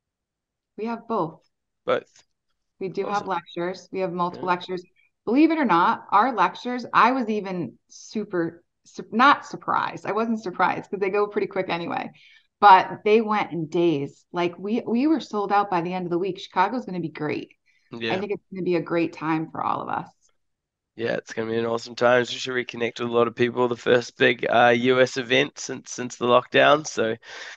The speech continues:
Speaker 2: that's gonna be great. And then obviously a great opportunity for hands-on training and, and hands-on learning, which is gonna be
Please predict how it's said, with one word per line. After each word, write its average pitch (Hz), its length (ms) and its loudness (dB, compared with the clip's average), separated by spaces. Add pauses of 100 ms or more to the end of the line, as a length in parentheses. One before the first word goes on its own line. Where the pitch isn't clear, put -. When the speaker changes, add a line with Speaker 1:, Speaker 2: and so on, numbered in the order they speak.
(160)
Speaker 2:
that's 127 180 2
gonna 135 180 4
be 135 80 4
great. 151 340 6
And 175 80 0
then 143 100 0
obviously 135 360 0
a 123 40 -10
great 131 220 2
opportunity 127 500 -4
for 120 160 -8
hands-on 123 460 -2
training 123 440 -4
and, 110 120 -10
and 120 180 -6
hands-on 120 480 -4
learning, 120 300 0
which 113 240 -10
is 120 120 -14
gonna 117 220 -10
be 117 220 -4